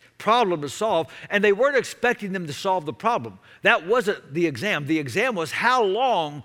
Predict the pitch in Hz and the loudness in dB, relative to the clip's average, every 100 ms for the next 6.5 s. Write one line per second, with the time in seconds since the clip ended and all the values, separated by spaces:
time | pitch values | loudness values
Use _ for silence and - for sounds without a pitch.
0 | - 147 185 180 139 160 285 - 151 170 | -10 0 2 2 2 2 2 0 -4 -4
1 | 151 131 202 240 147 135 139 165 214 202 | -4 -6 -2 -2 0 -4 -4 -4 -2 -2
2 | 190 180 - 262 - - _ _ _ _ | -2 -8 -8 -10 -10 -18 _ _ _ _
3 | _ _ _ _ - 170 160 156 190 185 | _ _ _ _ -6 -2 0 4 4 2
4 | 156 160 185 185 160 180 165 - 180 170 | 0 2 2 0 -4 -4 -4 -2 -2 -2
5 | 151 160 151 160 135 143 165 160 151 160 | -4 -6 -6 -6 -4 0 0 0 -2 -4
6 | 117 143 170 170 - | -4 -8 -6 -8 -14